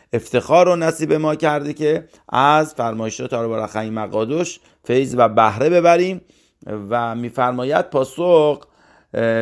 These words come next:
نفش کی تختا، جانی هرگاه خطا کند، او ما علا بعل به هشم، یعنی خیانت کند، خیانت به هشم، به کیخش، یعنی انکار کنه در هم نوع خودش در پیقادون،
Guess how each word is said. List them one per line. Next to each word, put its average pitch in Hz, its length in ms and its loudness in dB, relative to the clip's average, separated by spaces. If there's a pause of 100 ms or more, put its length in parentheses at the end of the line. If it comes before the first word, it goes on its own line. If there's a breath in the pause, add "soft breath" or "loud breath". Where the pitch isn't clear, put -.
(120)
نفش 170 500 0
کی 175 140 -6
تختا، 131 840 0 (460 soft breath)
جانی 160 400 0
هرگاه 156 480 2
خطا 147 440 2
کند، 117 460 -2
او 135 100 -6
ما 139 280 2
علا 127 300 2
بعل 113 640 0
به 107 140 -4
هشم، 107 420 -8
یعنی 117 440 -4 (180 soft breath)
خیانت 147 440 -2
کند، 143 300 0
خیانت 123 460 -2
به 123 160 4
هشم، 117 400 -2 (380 loud breath)
به 123 100 2
کیخش، 131 600 -2
یعنی 127 240 -2
انکار 135 420 0
کنه 131 300 -2
در 117 240 0
هم 123 280 -6
نوع 180 240 -2 (260)
خودش 170 500 -2 (420 soft breath)
در 123 300 4
پیقادون، 143 840 0